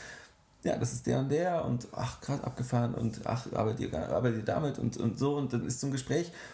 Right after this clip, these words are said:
Und das habe ich am Abend so oft, dieses Gespräch über die Produkte, die wir verwenden, möglicherweise auch, weil wir kleine verwenden, aber hatte ich auch vorher, äh, als ich die großen noch verwendet habe. Und, ähm,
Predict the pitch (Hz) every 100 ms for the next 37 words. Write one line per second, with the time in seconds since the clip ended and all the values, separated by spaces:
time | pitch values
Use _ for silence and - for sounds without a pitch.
0 | - 117 113 120 151 170 165 - - 120
1 | - 60 156 - - - - 220 - 170
2 | - - - 117 117 123 - 131 135 131
3 | - 175 151 147 156 - - 107 107 104
4 | 104 - 147 - - - - 120 131 156
5 | 135 127 117 113 110 107 107 139 143 135
6 | 156 156 170 175 - - - - - -
7 | - 117 127 156 151 139 - 156 123 -
8 | - - - - - 101 110 110 - -
9 | - - 101 113 120 127 107 104 101 98
10 | 98 104 110 139 - - - 110 110 110
11 | 107 107 107 107 104 -